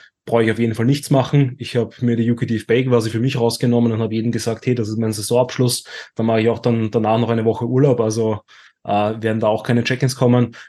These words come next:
Plus, ähm, hab mir dann geschaut, welche Wettkämpfe sonst so passieren und das war halt eben ziemlich früh dann die P C A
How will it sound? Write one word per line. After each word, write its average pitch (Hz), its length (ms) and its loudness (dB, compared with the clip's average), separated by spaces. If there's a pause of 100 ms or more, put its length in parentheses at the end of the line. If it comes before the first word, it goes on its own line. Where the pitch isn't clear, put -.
Plus, 120 440 0
ähm, 107 380 4
hab 110 120 -2
mir 110 60 0
dann 110 140 -2
geschaut, 107 380 -2
welche 107 280 -4
Wettkämpfe 113 540 -2
sonst 123 340 -2
so 117 100 -2
passieren 120 440 2
und 113 300 -4
das 101 120 -6
war 107 140 0
halt 104 180 -2
eben 107 300 -2
ziemlich 113 260 -4
früh 117 240 -2
dann 113 200 2
die 107 180 0
P 117 200 -6
C 120 460 2
A - 60 -20